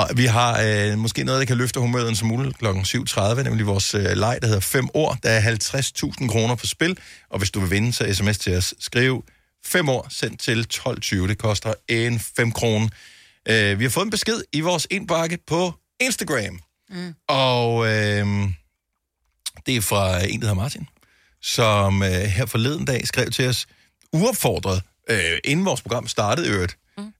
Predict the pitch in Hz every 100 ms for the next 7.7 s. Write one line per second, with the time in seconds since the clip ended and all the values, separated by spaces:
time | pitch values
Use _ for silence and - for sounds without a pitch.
0 | - - 123 127 170 202 196 202 143 127
1 | 101 117 113 123 110 113 101 98 98 110
2 | 98 101 165 202 185 170 214 - - -
3 | - 123 120 139 117 113 170 160 117 117
4 | 135 127 98 - 175 208 _ 135 135 123
5 | 131 131 127 - 95 117 117 156 170 202
6 | 240 202 156 151 143 131 135 135 117 98
7 | 107 123 117 117 110 - 117